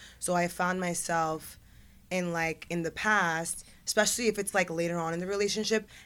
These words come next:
now I'm, like, actively, like, wanting to, like, help you. And,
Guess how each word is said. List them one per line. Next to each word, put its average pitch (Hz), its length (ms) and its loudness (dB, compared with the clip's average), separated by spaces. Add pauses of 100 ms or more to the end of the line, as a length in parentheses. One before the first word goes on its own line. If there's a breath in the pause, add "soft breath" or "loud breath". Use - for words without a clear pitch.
now 196 240 6
I'm, 180 80 2
like, 175 260 0
actively, 165 560 2
like, 151 220 -2 (160)
wanting 165 500 0
to, 175 120 -6
like, 160 200 -4 (300 loud breath)
help 302 360 0
you. 160 420 -4 (260 loud breath)
And, 180 360 2